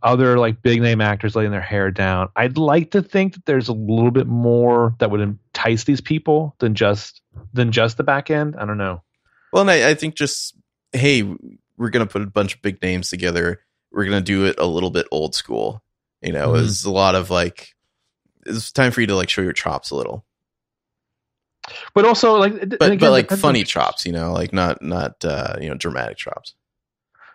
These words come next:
Speaker 1: It depends on who your director is, 'cause some of these
Speaker 2: Mm-hmm.
Speaker 1: directors, it's just like, "Look, you wanna hang on my set. It's a fun hang. It's gonna be chill. You wanna be here. Also, you're gonna do good work." Um,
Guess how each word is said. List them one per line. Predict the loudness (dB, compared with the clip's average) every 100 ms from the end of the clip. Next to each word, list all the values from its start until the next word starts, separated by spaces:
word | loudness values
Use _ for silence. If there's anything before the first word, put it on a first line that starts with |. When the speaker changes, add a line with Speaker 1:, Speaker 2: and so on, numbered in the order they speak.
| -2
Speaker 1:
It | 0
depends | 4 4 4
on | 4
who |
your | 4 4
director | 4 2 2 2
is, | 2
'cause | -2
some | 0 2
of |
these | 2
Speaker 2:
Mm-hmm. | 2
Speaker 1:
directors, | 0 0 -8 -8
it's | -4
just | 0 2
like, | 2
"Look, | 0 0 0
you |
wanna | 0 0
hang | 0 0
on | -2
my | -6
set. | -8 -8 -10 _ _ _ _ _ -10
It's | -6
a | -2
fun | 0 2
hang. | 2 2 0
It's | -2
gonna | -4
be | -4
chill. | -4 -4 -4 -6 -12 _ _ _ _
You | 0
wanna | 0 0
be | -2 -2
here. | -4 -4 _ _ _ _ _ 0
Also, | 2 4
you're | 2
gonna | 2
do | 0
good | -2
work." | -4 -6 -8 -18 _ -2
Um, | 2 2 2 -2 -8